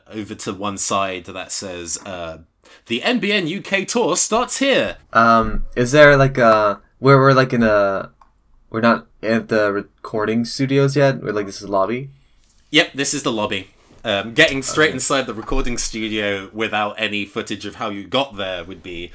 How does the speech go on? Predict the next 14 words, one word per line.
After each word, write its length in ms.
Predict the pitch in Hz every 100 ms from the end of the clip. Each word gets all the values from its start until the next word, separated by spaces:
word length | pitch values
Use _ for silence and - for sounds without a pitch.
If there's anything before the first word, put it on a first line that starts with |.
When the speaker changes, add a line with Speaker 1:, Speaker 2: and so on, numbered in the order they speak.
| -
Speaker 1:
very 380 | 113 143 156 110
impressive. 680 | 104 110 104 - 127 - -
<laughs> 480 | _ - - - -
Speaker 2:
Okay. 420 | 165 - 117 123 - _ - -
Yeah, 220 | 147 143
I 60 | -
think, 240 | 156 139
I 60 | 131
think 180 | 151 135
Mo 160 | 131
speaks 300 | 127 - 120
up. 200 | 123 117
Uh, 300 | 120 113 110 110 - _ _ _ _
uh, 280 | 123 127